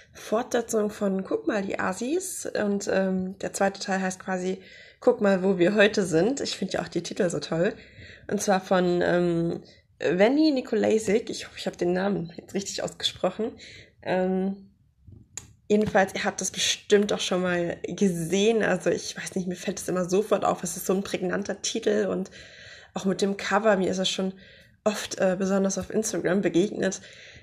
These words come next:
ähm, dass es auch ganz spannend macht, weil ich, das ist so eine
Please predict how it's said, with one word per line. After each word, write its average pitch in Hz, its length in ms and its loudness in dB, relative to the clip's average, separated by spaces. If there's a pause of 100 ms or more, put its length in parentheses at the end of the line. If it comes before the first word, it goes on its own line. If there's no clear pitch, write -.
(140)
ähm, 180 580 2 (720)
dass - 200 -8
es - 80 -2
auch - 160 0
ganz 208 260 0
spannend 226 420 -4
macht, - 260 -6
weil 196 100 2
ich, - 380 -6
das - 240 -12
ist - 400 -18
so 202 80 2
eine 233 160 -2